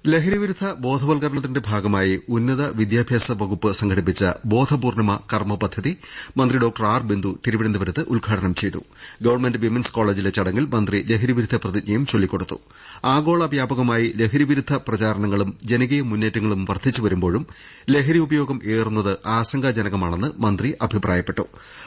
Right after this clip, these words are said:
സ്കൂൾ തലം മുതൽ നിരന്തര ബോധവൽക്കരണവും പ്രചാരണവും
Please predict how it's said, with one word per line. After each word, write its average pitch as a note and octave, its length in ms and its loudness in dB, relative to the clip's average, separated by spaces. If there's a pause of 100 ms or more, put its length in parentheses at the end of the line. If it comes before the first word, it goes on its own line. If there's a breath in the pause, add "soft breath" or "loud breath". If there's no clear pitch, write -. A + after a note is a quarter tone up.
സ്കൂൾ E3+ 320 0
തലം D3+ 180 0
മുതൽ C3+ 260 -2
നിരന്തര C3 400 0
ബോധവൽക്കരണവും A2 840 0
പ്രചാരണവും A2 600 0